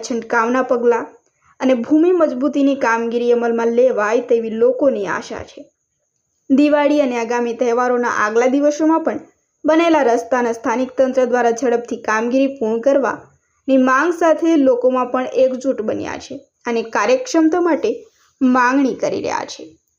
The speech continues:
જેથી લોકોના આરોગ્ય ઉપર થતા માઠા અસરને ટાળી શકાય અને રોડ પર પડેલા મોટા મોટા ખાડાઓ જલ્દીથી ભરાય અને રોડ પર જલ્દી બની જાય તેવી અહીંના રહેવાસીઓ તથા અવરજવર કરનારાઓની એક જ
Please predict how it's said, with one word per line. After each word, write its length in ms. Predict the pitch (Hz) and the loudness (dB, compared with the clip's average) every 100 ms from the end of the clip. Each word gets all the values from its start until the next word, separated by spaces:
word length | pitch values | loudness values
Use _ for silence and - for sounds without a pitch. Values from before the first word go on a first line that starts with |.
| _ _ | _ _
જેથી 340 | 277 302 339 381 | 0 2 4 4
લોકોના 420 | 320 311 320 311 285 | 4 2 2 4 2
આરોગ્ય 400 | 247 247 240 247 | 2 2 2 2
ઉપર 200 | 240 240 226 | 0 -4 -6
થતા 260 | 269 240 226 | -6 -6 -4
માઠા 380 | 226 247 269 294 | -2 -2 -2 -2
અસરને 340 | 285 285 262 | 0 0 2
ટાળી 460 | 269 262 196 202 - | 0 0 0 0 -4
શકાય 420 | - - - - - _ _ _ _ _ | -10 -8 -6 -8 -12 _ _ _ _ _
અને 120 | 285 285 | 0 2
રોડ 260 | 285 285 311 | 4 4 2
પર 140 | 330 330 320 | 0 -2 0
પડેલા 320 | 254 247 233 220 | 0 0 -2 -4
મોટા 260 | 226 247 247 | -6 -4 -4
મોટા 260 | 240 214 202 | -4 -4 -6
ખાડાઓ 400 | - 233 220 220 254 262 | -6 -4 0 0 0 2
જલ્દીથી 520 | 254 254 277 262 214 | 0 2 -2 -4 -6
ભરાય 420 | - 233 220 214 - 247 | -6 -4 -2 -2 -4 -6
અને 100 | 226 220 | -4 2
રોડ 240 | 233 - | 2 2
પર 160 | 277 269 247 | 0 0 2
જલ્દી 360 | 240 240 240 285 320 - | 0 0 -2 -4 -6 -10
બની 280 | 226 240 285 247 | -4 0 0 -2
જાય 200 | - - _ _ _ _ _ - | -10 -16 _ _ _ _ _ 0
તેવી 280 | 349 370 359 | 2 4 4
અહીંના 260 | 320 294 294 | 4 4 2
રહેવાસીઓ 640 | 269 240 233 240 240 226 240 | 0 0 -2 -4 -4 -2 0
તથા 320 | 247 247 240 | 0 -2 -2
અવરજવર 480 | 254 285 294 294 294 285 | 0 0 2 2 2 2
કરનારાઓની 680 | 254 247 247 240 233 240 262 - 277 | 0 0 0 0 -2 -6 -6 -2 -2
એક 160 | 277 262 | 0 -2
જ 200 | 240 | -2